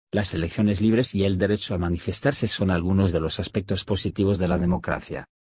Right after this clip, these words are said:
Manifestación en Plaza Wenceslas de Praga. Fuente, usinfo punto estate punto gov.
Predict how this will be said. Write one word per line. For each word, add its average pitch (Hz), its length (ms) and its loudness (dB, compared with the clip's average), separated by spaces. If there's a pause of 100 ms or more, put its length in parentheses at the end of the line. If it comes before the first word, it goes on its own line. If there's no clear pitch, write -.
(520)
Manifestación 98 680 2
en 92 120 2
Plaza 110 340 0
Wenceslas 101 580 2
de 90 80 0
Praga. 87 320 0
Fuente, 76 520 -10 (160)
usinfo 117 580 2
punto 107 280 4
estate 101 380 0
punto 98 400 0
gov. 82 320 0